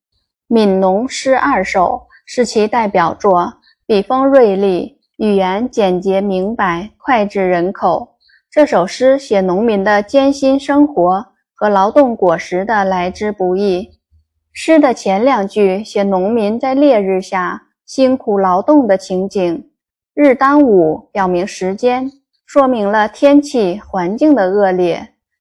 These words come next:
汗滴是诗人抓住细节部分进行的描述，表明农民劳动的辛苦。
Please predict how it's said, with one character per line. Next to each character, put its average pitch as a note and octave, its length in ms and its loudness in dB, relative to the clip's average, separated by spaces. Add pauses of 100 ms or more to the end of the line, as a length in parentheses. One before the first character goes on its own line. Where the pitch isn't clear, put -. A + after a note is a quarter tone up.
(160)
汗 B3 280 -2
滴 C#4 440 0 (180)
是 A#3+ 220 -2
诗 C4 260 2
人 A3+ 260 2
抓 C#4 220 0
住 A#3+ 160 4
细 C4 320 2
节 F3+ 180 -2
部 F#3+ 320 -2
分 F3+ 240 -4
进 G#3 220 -4
行 F#3 220 -6
的 F#3+ 100 -2
描 F3+ 300 -2
述， F#3+ 460 -2 (600)
表 G#3+ 180 2
明 G3+ 240 0
农 G#3 240 2
民 A3 320 -2
劳 F#3+ 240 2
动 D4 200 2
的 G3+ 100 2
辛 A3 280 -6
苦。 - 460 -4